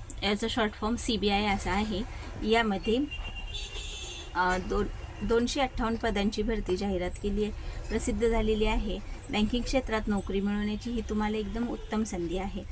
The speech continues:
मासिक वेतन तुम्हाला अठ्ठेचाळीस हजार चारशे ऐंशी रुपये एवढे असणार आहे. अर्ज पद्धती तुम्हाला ऑनलाईन पद्धतीने अर्ज करायचा आहे.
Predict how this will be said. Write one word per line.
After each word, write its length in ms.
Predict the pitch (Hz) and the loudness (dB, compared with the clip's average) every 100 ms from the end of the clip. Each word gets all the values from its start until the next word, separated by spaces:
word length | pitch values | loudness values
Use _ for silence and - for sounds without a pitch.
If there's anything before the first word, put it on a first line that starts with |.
| - - - | -6 -6 -2
मासिक 340 | 196 - 190 | 0 0 0
वेतन 260 | 208 196 214 | -2 0 -2
तुम्हाला 500 | 214 233 226 190 190 - - - - | 0 0 0 0 -2 -4 -8 -8 -2
अठ्ठेचाळीस 720 | 196 190 - 214 247 254 - | 0 0 -2 0 2 2 0
हजार 360 | 262 220 208 190 | 0 0 -2 -2
चारशे 420 | 202 190 185 - | -2 -4 -2 -4
ऐंशी 340 | 202 190 - | -2 -2 -2
रुपये 240 | 214 220 226 | -4 -2 0
एवढे 260 | 220 214 | 2 2
असणार 360 | 240 233 233 233 | 0 -2 -2 -2
आहे. 300 | 226 202 185 208 - - - | -4 -2 -4 -4 -10 -4 2
अर्ज 240 | 202 202 | 4 4
पद्धती 480 | 226 240 208 240 247 | 2 0 2 0 0
तुम्हाला 360 | 233 220 220 | 0 0 2
ऑनलाईन 420 | 226 196 185 196 208 | 2 2 0 0 0
पद्धतीने 480 | 208 196 214 214 | 0 0 2 4
अर्ज 240 | 214 196 196 214 | 4 4 2 2
करायचा 400 | 190 160 160 170 | 2 2 0 -2
आहे. 240 | 165 190 | -4 -4